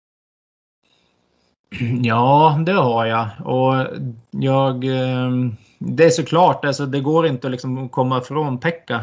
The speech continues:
eh, på något sätt. Jag flyttade dit som sextonåring och det är klart att han har ju, eh, varit med och på något sätt satt viss prägel, och han har framförallt sagt en del, eh, klokheter som jag ska ha, som jag verkligen har tagit med mig.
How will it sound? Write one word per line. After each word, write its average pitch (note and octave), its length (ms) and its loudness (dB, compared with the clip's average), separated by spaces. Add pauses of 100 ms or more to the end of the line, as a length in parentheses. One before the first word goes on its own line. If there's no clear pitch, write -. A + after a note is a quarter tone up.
(120)
eh, A#2+ 480 -4
på C3+ 60 -6
något D3 200 -2
sätt. B2 220 -8 (160)
Jag C3 260 -2
flyttade C3 360 -6
dit C#3 180 -4
som B2 100 -6
sextonåring B2 840 -2
och B2 80 -4
det C#3 60 -4
är - 40 -4
klart B2+ 280 -4
att B2 100 -8
han D3 200 0
har B2+ 180 0
ju, A#2+ 240 -4 (500)
eh, A#2 340 -4
varit B2 240 2
med B2 260 2
och B2 100 0
på - 80 -2
något B2+ 200 0
sätt B2 220 -4
satt - 540 -4
viss - 420 -6 (100)
prägel, C3+ 500 0
och C3 60 0
han B2+ 100 -2
har B2+ 100 -4
framförallt B2+ 640 -4
sagt - 600 -8
en C#3+ 140 -6
del, A#2+ 340 -4 (520)
eh, A#2+ 1040 -8
klokheter D3 680 -2
som B2 180 -4
jag A#2+ 100 -2
ska B2 140 -4
ha, B2 240 0
som B2+ 140 -4
jag B2+ 120 2
verkligen B2 300 0
har D#3 60 0
tagit B2+ 240 -2
med D3+ 300 0
mig. A#2 240 -6